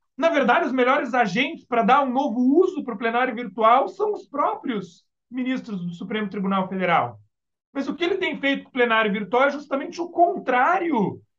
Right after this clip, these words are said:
disso. Ele simplesmente passou a encher o plenário virtual com ações e recursos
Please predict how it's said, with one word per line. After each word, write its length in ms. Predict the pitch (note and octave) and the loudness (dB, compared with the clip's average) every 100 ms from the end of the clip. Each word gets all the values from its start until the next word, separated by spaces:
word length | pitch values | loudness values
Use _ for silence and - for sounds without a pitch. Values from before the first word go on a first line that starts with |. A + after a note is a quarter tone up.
| _ - | _ -8
disso. 680 | F3+ C4 A3 - B2+ G#2 - _ _ _ - | -2 -2 -2 -6 -10 -10 -16 _ _ _ -12
Ele 160 | - D#4+ | -8 -6
simplesmente 580 | E4+ E4+ D#4 D4 D#4 - | -4 -6 -6 -6 -8 -6
passou 360 | E4 D4+ - | -2 -2 -4
a 40 | F#4 | -8
encher 480 | D#4 - - C#4+ F#4 | -8 -8 -2 0 0
o 120 | - | 0
plenário 420 | B3+ B3+ C#4 B3+ | -2 -2 -2 -2
virtual 480 | A#3+ F#3 A3+ A#3 B3 | -6 -2 2 2 0
com 160 | C#4 | -4
ações 340 | C4 - B3+ B3+ | -4 -4 -4 -4
e 40 | |
recursos 680 | B3 - A#3 - C4 - - | -6 -6 -8 -8 -12 -16 -20